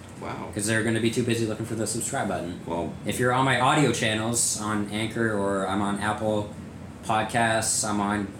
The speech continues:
Speaker 2: uh, I think I'm on Google. I don't know.
Speaker 1: You're
Speaker 2: I'm
Speaker 1: on the Google?
Speaker 2: I think so, yeah. I'm on,
Speaker 1: Wow.
Speaker 2: like, a bunch of 'em. I'm on, like, six different, like, podcast places.
Speaker 1: Wow.
Speaker 2: So if you're on any of those, I'm on Spotify. That's a big one.
Speaker 1: Wow.
Speaker 2: So you're on, you're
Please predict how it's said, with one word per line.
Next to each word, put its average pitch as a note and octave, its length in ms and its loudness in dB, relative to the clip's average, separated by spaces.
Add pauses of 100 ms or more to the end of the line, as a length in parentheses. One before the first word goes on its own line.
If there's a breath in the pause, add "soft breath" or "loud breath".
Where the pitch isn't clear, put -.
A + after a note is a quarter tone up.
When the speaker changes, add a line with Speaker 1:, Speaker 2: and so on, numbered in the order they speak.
(160)
Speaker 2:
uh, F#2+ 480 0
I - 40 -12
think A#2 140 -4
I'm C3 80 0
on B2+ 100 2
Google. B2 400 0 (320)
I G2+ 40 -6
don't G#2 120 -4
know. G#2 260 -2
Speaker 1:
You're A2 140 0
Speaker 2:
I'm G#2 100 0
Speaker 1:
on A2+ 60 -2
the A#2 60 0
Google? A2 340 -4 (260)
Speaker 2:
I - 60 -6
think G#2 160 -4
so, F#2 140 -6
yeah. F#2 200 -2
I'm F#2+ 140 -2
on, B2+ 60 2
Speaker 1:
Wow. C3+ 60 2
Speaker 2:
like, B2+ 100 4
a A2+ 40 4
bunch G#2 220 0
of F#2 60 -2
'em. F2+ 140 -4
I'm G2+ 120 -4
on, A#2+ 80 0
like, G#2 140 0
six - 220 0
different, G2+ 260 -2
like, F#2+ 180 -2 (340)
podcast F#2+ 400 -2
places. F#2 560 -8 (300)
Speaker 1:
Wow. - 220 -8
Speaker 2:
So A#2 200 4
if A2 80 0
you're B2 120 4
on A#2+ 100 4
any A2 180 2
of G2 60 0
those, G2 180 -2
I'm A2 120 0
on G#2+ 80 0
Spotify. F#2+ 480 -4 (180)
That's - 140 -10
a - 40 -8
big F2 160 -8
one. F2 160 -8 (400)
Speaker 1:
Wow. G2+ 320 4
Speaker 2:
So A2+ 60 6
you're A2+ 120 4
on, A2 140 2
you're A2+ 40 2